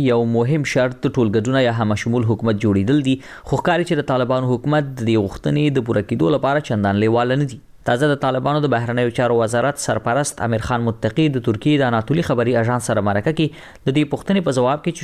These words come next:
ټولګډونه حکومت به کله جوړ شي ویلي، په دې اړه وړاندوینه نشي کولای. ښاغلي متقي زیاته کړې، وضع شویو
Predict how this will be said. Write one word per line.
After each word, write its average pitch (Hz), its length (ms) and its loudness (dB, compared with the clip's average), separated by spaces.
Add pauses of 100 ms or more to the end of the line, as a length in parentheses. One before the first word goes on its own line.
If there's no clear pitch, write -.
ټولګډونه 139 560 2
حکومت 127 320 -2
به 117 140 -2
کله 175 180 2
جوړ 160 160 2
شي 160 100 2
ویلي، 147 320 4 (440)
په - 100 0
دې 110 140 4
اړه 127 160 2
وړاندوینه 107 760 2
نشي 147 260 -2
کولای. 95 260 -2 (600)
ښاغلي 120 320 0
متقي 117 400 -2
زیاته 107 240 0
کړې، 165 180 2 (400)
وضع 127 300 0
شویو 185 260 2